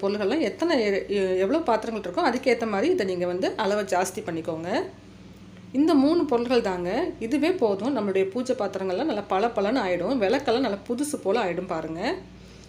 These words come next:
இப்போ நம்மளுடைய இந்த விளக்கு இருக்கு இல்லையா, அதுல இப்போ இந்த பேஸ்ட் நம்ம ரெடி பண்ணி வச்சிருக்கோம்ல, அதை வந்து இப்படி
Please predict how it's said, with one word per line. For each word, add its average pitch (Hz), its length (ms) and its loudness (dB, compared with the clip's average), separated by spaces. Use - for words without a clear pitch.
இப்போ 269 180 0
நம்மளுடைய 220 360 2
இந்த 208 200 0
விளக்கு 220 240 0
இருக்கு 185 180 -4
இல்லையா, 214 200 0
அதுல 202 240 0
இப்போ 190 160 -2
இந்த 175 200 -4
பேஸ்ட் 254 300 2
நம்ம 196 180 0
ரெடி 185 160 2
பண்ணி 196 180 0
வச்சிருக்கோம்ல, 180 460 -2
அதை 190 180 -2
வந்து 233 160 0
இப்படி 208 160 0